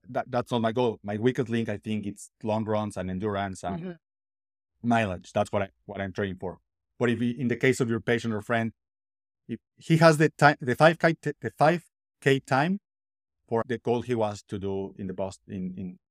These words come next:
Speaker 1: in his marathon, sorry. But le-, the next step is to analyze his ten K and his half, half marathon.
Speaker 2: Yeah, that
Speaker 1: Because
Speaker 2: makes
Speaker 1: he's,
Speaker 2: sense.
Speaker 1: he's, he's talk right there. That's what it is.
Speaker 2: And we'll put this chart up we're talking about
Speaker 1: Yes.
Speaker 2: on, on Instagram and Facebook so
Speaker 1: Yeah.
Speaker 2: people can see what we're
Speaker 1: S-, super, super
Speaker 2: discussing.
Speaker 1: interesting.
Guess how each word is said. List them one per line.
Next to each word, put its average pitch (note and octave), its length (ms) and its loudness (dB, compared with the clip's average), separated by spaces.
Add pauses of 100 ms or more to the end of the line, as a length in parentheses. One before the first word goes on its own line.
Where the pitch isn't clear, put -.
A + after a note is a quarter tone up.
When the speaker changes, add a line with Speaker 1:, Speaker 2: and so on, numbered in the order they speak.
(160)
Speaker 1:
in G#2 80 -8
his F#2+ 220 -8
marathon, E2+ 320 -4
sorry. - 180 -14 (360)
But G#2 200 2 (100)
le-, G#2+ 180 -4 (260)
the A2 120 0
next A#2+ 240 2
step A#2+ 260 0
is A2 100 0
to A2+ 120 -6
analyze G#2 380 -2
his - 140 -16
ten G2 180 -8
K G2 160 -6
and F#2 200 -8
his F2 180 -18
half, E2+ 180 -10
half F2 220 -10
marathon. - 80 -20 (320)
Speaker 2:
Yeah, F3+ 140 0
that - 160 -10
Speaker 1:
Because E3 220 -6
Speaker 2:
makes D#3 160 -2
Speaker 1:
he's, - 80 -6
Speaker 2:
sense. C3 100 -4 (160)
Speaker 1:
he's, - 20 -14
he's G#2 180 -6
talk G#2 260 0
right G2 160 -2
there. G#2 240 -2 (400)
That's - 140 -20
what F2 120 -12
it - 60 -12
is. - 200 -20 (120)
Speaker 2:
And F#3+ 140 0
we'll F#3 120 4
put - 220 -2
this - 180 -4
chart D#3 280 -2
up - 80 -2 (160)
we're D#3+ 80 -14
talking - 400 -12
about C#3 140 -4
Speaker 1:
Yes. G#2 100 0
Speaker 2:
on, A#2+ 240 -4 (240)
on F#3 140 -2
Instagram E3 460 -6
and D#3 80 -6
Facebook D#3 360 -4
so - 120 -6
Speaker 1:
Yeah. - 60 0
Speaker 2:
people D#3+ 200 -4
can D#3+ 180 -8
see E3 160 -6
what C#3+ 140 -2
we're D3+ 180 -4
Speaker 1:
S-, - 180 -14 (120)
super, A#2 340 -2
super A#2+ 240 -2
Speaker 2:
discussing. D#3 380 -2
Speaker 1:
interesting. E2 140 -8